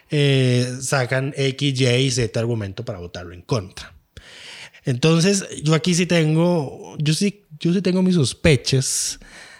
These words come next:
de que más de algún diputado estará ahí en colusión con tenedores de deuda, de esos que, que, que le venden deuda al gobierno a siete, ocho, diez por ciento en tasa de interés y que se están haciendo millonarios en esta coyuntura.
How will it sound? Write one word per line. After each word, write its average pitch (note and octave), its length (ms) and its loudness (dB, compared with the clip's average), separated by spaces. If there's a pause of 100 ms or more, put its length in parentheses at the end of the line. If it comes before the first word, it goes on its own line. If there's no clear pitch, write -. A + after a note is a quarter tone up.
(140)
de A2+ 220 2
que A2 100 0
más B2 160 4
de D3+ 80 2
algún D3 220 4
diputado B2+ 420 0
estará A#2 380 0
ahí B2 260 2
en F#2+ 500 -2
colusión C#3 840 2 (320)
con A#2+ 260 2
tenedores A#2 540 4
de B2 80 4
deuda, A2 480 2 (580)
de A#2 180 0
esos B2 200 0
que, A#2 140 -2 (160)
que, G2 500 -2 (340)
que C3+ 100 -2
le A2 180 4
venden B2+ 280 4
deuda C3 240 4
al C3 80 6
gobierno B2 380 6
a A#2 80 4
siete, C#3 400 4
ocho, C3+ 580 6
diez C#3 680 0 (540)
por A#2 160 2
ciento C3+ 300 6
en B2+ 100 4
tasa B2 260 6
de B2+ 40 6
interés C3+ 420 4
y D3+ 80 2
que C#3+ 100 2
se A#2+ 60 6
están A2 220 2
haciendo B2 300 4
millonarios A#2 500 2
en G#2+ 120 0
esta - 180 -4
coyuntura. A#2+ 600 -2